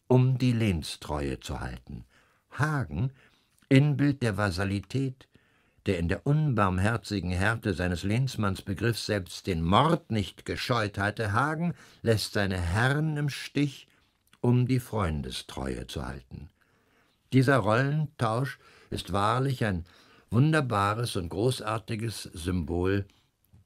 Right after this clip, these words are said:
der Aussöhnbarkeit des im Leben gegründeten Widerspruchs. Diese Helden,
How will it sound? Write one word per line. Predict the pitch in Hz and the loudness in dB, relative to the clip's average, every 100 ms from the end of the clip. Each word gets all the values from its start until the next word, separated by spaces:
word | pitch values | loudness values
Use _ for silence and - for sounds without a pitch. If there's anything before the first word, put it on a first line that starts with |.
| _ _ _ - | _ _ _ -6
der | 95 - | -4 2
Aussöhnbarkeit | 113 123 - 95 98 104 98 90 87 90 82 87 87 | 2 2 0 2 4 2 2 0 -2 -2 -2 -2 -4
des | 80 - | -6 -4
im | 76 | -4
Leben | 76 80 82 82 | -4 -4 -4 -4
gegründeten | 78 73 76 80 80 82 85 78 | -6 -6 -2 0 -2 -4 -6 -6
Widerspruchs. | 78 65 64 - - - - - - _ _ _ _ _ _ _ - | -4 -8 -12 -12 -14 -14 -16 -18 -20 _ _ _ _ _ _ _ -2
Diese | 107 104 117 107 _ _ | 0 2 -2 -4 _ _
Helden, | - 101 110 117 123 135 | -2 0 0 0 -2 -2